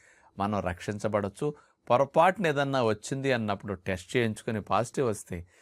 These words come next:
ఇలా ప్రయత్నం చేయండి. ఏమాత్రం ఇబ్బందికరంగా ఉంటున్నా, అనుమానాలు ఉంటున్నా ఫాస్టింగ్ చేసేటప్పుడు మన ఆశ్రమం కన్సల్టేషన్ డాక్టర్స్ నెంబర్కి కాల్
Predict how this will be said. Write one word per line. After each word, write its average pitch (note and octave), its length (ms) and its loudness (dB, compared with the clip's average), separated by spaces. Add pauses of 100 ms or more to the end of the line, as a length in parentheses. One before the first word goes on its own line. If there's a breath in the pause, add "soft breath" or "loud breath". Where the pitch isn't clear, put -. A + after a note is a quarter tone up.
(260 soft breath)
ఇలా A2+ 240 4
ప్రయత్నం B2 540 0 (100)
చేయండి. G#2 360 -4 (380 soft breath)
ఏమాత్రం C#3+ 720 2 (400)
ఇబ్బందికరంగా A2 800 2
ఉంటున్నా, A2+ 500 -4 (400 soft breath)
అనుమానాలు A#2 640 2
ఉంటున్నా G#2+ 360 -2
ఫాస్టింగ్ G2 520 -4
చేసేటప్పుడు G2+ 640 -10 (380 soft breath)
మన F#2+ 160 -4
ఆశ్రమం F#2+ 360 -2
కన్సల్టేషన్ C3 960 -2
డాక్టర్స్ F#2+ 480 -6
నెంబర్కి F2+ 480 -10
కాల్ F2+ 240 -2